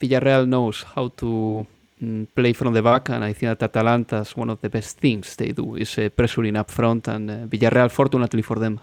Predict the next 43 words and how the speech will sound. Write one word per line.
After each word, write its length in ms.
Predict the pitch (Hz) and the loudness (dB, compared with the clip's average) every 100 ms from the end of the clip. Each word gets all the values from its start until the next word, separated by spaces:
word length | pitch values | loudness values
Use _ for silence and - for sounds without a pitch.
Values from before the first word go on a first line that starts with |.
| - | -8
have 100 | 120 - | -8 -2
Parejo 380 | 113 117 - 117 | 2 2 2 0
back, 240 | 120 - - - | -2 -2 -16 -4
who 100 | 113 | -4
is 140 | 104 | -4
key 320 | - 117 110 - _ _ | -4 0 0 -2 _ _
over 140 | 117 110 | 0 2
there 120 | 110 110 | 2 2
to 140 | 110 | 2
offer 220 | 110 120 | 2 0
some 360 | - 113 110 110 - - - - | -6 -4 -4 -4 -8 -20 -14 -2
easy 200 | 127 123 | 0 2
solution 440 | 120 123 123 123 | 4 4 4 0
to 80 | 120 | -2
play 200 | - 117 | 0 0
the, 380 | 110 110 107 104 - _ _ | 2 2 2 -2 -6 _ _
the 160 | 113 113 | -2 2
ball 160 | 117 | 4
from 180 | 107 113 | 2 0
the 100 | 107 | 0
back. 320 | 117 127 - - - - _ | 0 0 -4 -16 -20 -20 _
Uh, 280 | 120 113 113 - _ - | 0 0 0 -4 _ 0
Unai 260 | 135 139 | 4 6
Emery 460 | 139 127 120 117 104 _ | 6 4 4 2 0 _
knows 320 | 117 117 113 | -2 0 -2
how 160 | - 117 | -2 -4
to 180 | 117 110 | 0 -2
slow 300 | 120 123 123 | 2 4 4
down 280 | 120 117 117 | 4 0 0
the 140 | 110 | -2
games 500 | 110 117 107 - - - | 0 0 -2 -8 -16 -8
to 80 | 113 | -4
Villarreal's 600 | 110 110 110 113 107 113 | 0 0 2 2 0 2
liking, 480 | 120 123 156 180 - - | 2 2 0 -2 -8 -12
as 160 | 120 - | -10 -6
he 120 | 117 | 0
did 220 | 113 107 | 0 0
with 200 | 113 - | -4 -2
Chelsea 400 | - 120 110 113 | 0 0 0 -6
and 140 | 113 110 | -4 -4
especially 360 | - 110 113 | -4 -2 -2
with 140 | 110 113 | -2 -2
Manchester 400 | 113 - - | -4 -4 -4